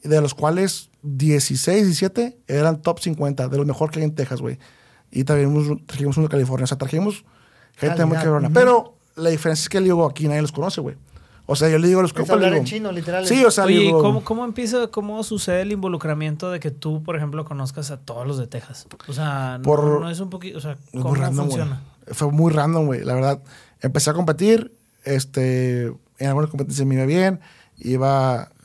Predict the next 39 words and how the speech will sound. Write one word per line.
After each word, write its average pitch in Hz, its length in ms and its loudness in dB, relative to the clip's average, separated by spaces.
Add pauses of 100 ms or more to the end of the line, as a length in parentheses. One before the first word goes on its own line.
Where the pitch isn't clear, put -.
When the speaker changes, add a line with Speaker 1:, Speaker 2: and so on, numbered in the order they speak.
(120)
Speaker 3:
Manejas 151 400 -2
Speaker 1:
con 143 160 -2
Speaker 3:
muy 160 240 -2
bien 151 160 0
el 139 140 -4
inglés, 123 320 -8
me 135 140 -8
Speaker 1:
Sí, 156 80 0
Speaker 3:
imagino. 156 220 2
Speaker 1:
sin 127 140 -2
pedos. 120 420 -4
Speaker 3:
<laughs> 143 420 -4
Speaker 1:
Y 151 60 2
aparte 160 320 0
muchos 165 200 -2
hablan 151 160 -2
español 127 280 -8
Speaker 3:
Ah, - 60 -2
Speaker 1:
también, 180 160 -2
Speaker 3:
pues 131 100 -2
Speaker 1:
pero 131 120 -2
Speaker 3:
trabajaste 147 320 -4
en 143 100 -6
Laredo, 117 320 -10
todo, 113 240 -16
sí, 123 180 -14
Speaker 1:
Sí, 160 340 0
Speaker 3:
sí. 131 180 -12 (100)
Speaker 1:
y 160 140 0
este, 156 180 0
entonces 170 320 0
empiezo 165 240 -4
a 190 40 -6
competir. 196 560 2 (440)
Todo 214 100 4
empezó 220 220 0
por 220 100 4
las 214 60 4
competencias. 143 640 -4